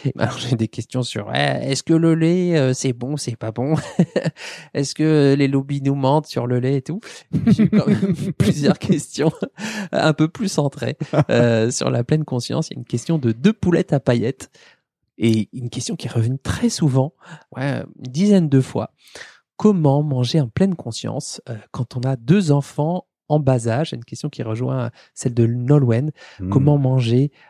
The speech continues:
Speaker 1: en pleine conscience quand on est à table, en famille, avec des enfants ? Et c'est vrai que je l'ai rencontré à plusieurs, euh, reprises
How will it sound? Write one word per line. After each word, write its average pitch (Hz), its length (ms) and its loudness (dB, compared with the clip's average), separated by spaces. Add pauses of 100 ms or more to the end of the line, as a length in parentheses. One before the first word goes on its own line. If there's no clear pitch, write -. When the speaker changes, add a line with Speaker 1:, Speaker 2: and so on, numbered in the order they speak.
Speaker 1:
en 104 100 -12
pleine 110 200 -4
conscience 123 380 -2
quand - 180 -6
on 107 60 -4
est 107 80 -4
à 104 100 -4
table, 151 460 0 (240)
en 151 140 4
famille, 123 600 -4
avec 120 280 2
des 117 200 4
enfants ? 117 420 -2 (200)
Et 113 260 2
c'est 110 200 -2
vrai 120 180 2
que 107 480 -4
je 110 100 -4
l'ai 110 140 0
rencontré 127 420 0
à 120 60 4
plusieurs, 120 400 0
euh, 110 100 -2 (400)
reprises 127 600 0